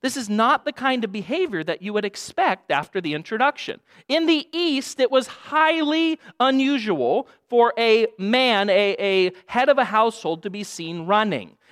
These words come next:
It's one of the reasons why when the father runs out to the prodigal son in the story, it's such a radical detail.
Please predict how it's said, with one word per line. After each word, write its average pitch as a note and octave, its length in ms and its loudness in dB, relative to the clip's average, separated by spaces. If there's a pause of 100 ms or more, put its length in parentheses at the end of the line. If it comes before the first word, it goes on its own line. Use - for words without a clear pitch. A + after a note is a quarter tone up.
It's G3+ 140 -4
one A3+ 160 2
of C4+ 80 2
the G3+ 80 -2
reasons F3 340 -4
why E3+ 180 2
when F3 120 -4
the D#3 80 -6
father F#3+ 460 2
runs F3+ 300 -2
out E3+ 220 0
to F3+ 80 -14
the D#3+ 100 -10
prodigal E3 400 -2
son A3+ 380 -6
in D3 80 -8
the C#3 80 -12
story, G#3+ 460 -6
it's - 120 -12
such - 220 -8
a D3+ 60 -18
radical D3+ 580 -4 (340)
detail. G#3+ 580 -6